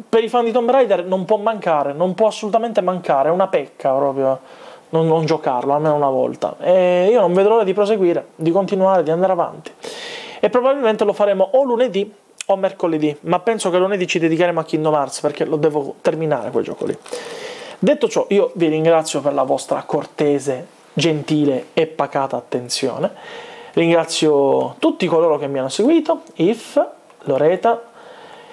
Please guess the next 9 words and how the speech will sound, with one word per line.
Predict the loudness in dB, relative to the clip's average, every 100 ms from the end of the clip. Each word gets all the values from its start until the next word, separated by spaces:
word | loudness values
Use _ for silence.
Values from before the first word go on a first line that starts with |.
| -20 -20
Silvia, | -2 2 2 2 2 2 0 -6 -20 _ _ _ -20 -20 _ _ _ _ -2
Daniele, | 0 0 0 2 4 4 2 -4 -20 -20 -20 -20 -20 -10
poi | -2 2 2 2 2 0 -2 -4 -12 -6
Grongo, | 0 2 2 0 2 2 0 -14
Christian, | -4 -2 -2 -6 0 2 2 2 0 0 -2
Alfio, | 0 0 -2 -2 2 2 2
Giuseppe, | -2 2 0 0 -12 0 0 2
Devil, | 2 4 4 2 2 0 0 2 2 0 -14 -20 -20 -20 -8
Deb, | 0 4 4 2 0 4 4 2 -2